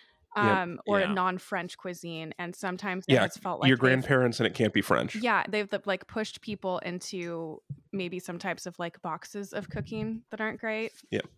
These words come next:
Speaker 2: Uh,
Speaker 1: Yeah.
Speaker 2: and it was nice that that didn't, I didn't notice as much of that on this season. I,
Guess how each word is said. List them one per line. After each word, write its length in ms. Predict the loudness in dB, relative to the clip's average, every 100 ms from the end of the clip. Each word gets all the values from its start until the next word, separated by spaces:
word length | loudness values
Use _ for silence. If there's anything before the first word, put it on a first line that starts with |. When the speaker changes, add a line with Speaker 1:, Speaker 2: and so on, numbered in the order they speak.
| _ -2
Speaker 2:
Uh, 280 | 0 2 4
Speaker 1:
Yeah. 220 | 4 2 -6 _ _ _
Speaker 2:
and 140 | -2 0
it 60 |
was 160 | 0 0
nice 200 | 0 -2
that 120 | -4
that 180 | -2 -2
didn't, 260 | -4 -8 -10 -10
I 80 | -10
didn't 300 | -4 -2 -2 -4
notice 380 | -8 -6 -6 -6
as 140 | -4
much 180 | -4 -4
of 80 | -2
that 160 | -2
on 160 | 0 -2
this 140 | -6
season. 420 | -6 -6 -4 -2
I, 240 | -2 -4